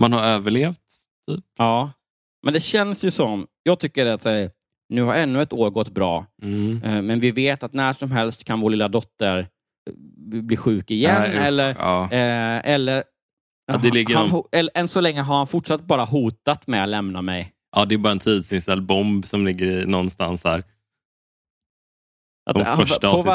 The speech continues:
Speaker 1: av
Speaker 2: varje,
Speaker 1: Rederiet.
Speaker 2: en sån sjuk man, att varje födelsedag så säger han så här, mm.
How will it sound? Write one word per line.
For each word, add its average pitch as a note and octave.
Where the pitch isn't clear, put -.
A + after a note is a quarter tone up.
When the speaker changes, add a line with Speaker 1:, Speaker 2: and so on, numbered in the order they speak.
Speaker 1:
av -
Speaker 2:
varje, -
Speaker 1:
Rederiet. F2+
Speaker 2:
en C#3
sån C#3+
sjuk C#3+
man, B2+
att A#2+
varje B2+
födelsedag A#2
så B2+
säger A2
han A2
så -
här, E2+
mm. A#2+